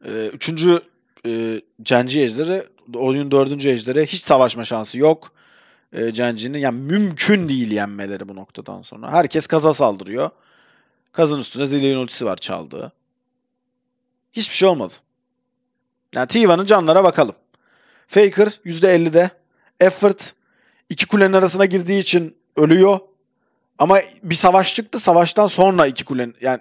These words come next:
şeyin arasına giriyor. İkinci kuleye dive atıyor. Ancak ölüyor.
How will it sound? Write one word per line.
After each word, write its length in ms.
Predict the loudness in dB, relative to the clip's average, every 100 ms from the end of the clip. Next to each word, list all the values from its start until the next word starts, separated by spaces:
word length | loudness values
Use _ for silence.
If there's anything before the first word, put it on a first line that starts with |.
| _
şeyin 280 | -8 -4 0
arasına 360 | 0 0 -4 -8
giriyor. 320 | -4 -4 -4 _ _ _ _ -10
İkinci 340 | -4 -2 -2
kuleye 340 | -2 2 2 2
dive 240 | 0 0
atıyor. 340 | -4 -2 -4 -4 _ _ _ _ _ 0
Ancak 380 | 2 2 0 0
ölüyor. 360 | -2 0 -2